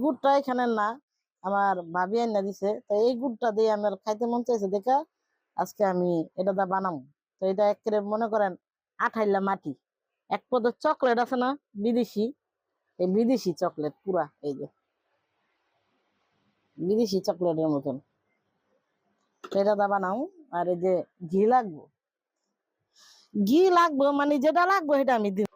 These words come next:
তো আমি শুরু করি, সুজিটা একটু ভাজা নিই আমি। তো সুজিটা আমি কতটুকু নিমু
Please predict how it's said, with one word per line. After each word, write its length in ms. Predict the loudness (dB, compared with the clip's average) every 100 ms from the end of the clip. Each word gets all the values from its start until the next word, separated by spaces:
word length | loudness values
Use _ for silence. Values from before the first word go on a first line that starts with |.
| _ 0
তো 60 | 0
আমি 100 | 0 0
শুরু 180 | 2 2 2
করি, 160 | 0 0 -4 _ _ _
সুজিটা 360 | -2 2 2 2
একটু 120 | 0 0
ভাজা 240 | -2 0 -2
নিই 160 | 0 0
আমি। 140 | -2 -6 -4
তো 80 | 0 0 -2 -10 -8
সুজিটা 400 | -2 0 2 2 2
আমি 140 | 0 -2 -6 -18 _ _ _
কতটুকু 400 | -6 -2 -2 0 2
নিমু 240 | 4 4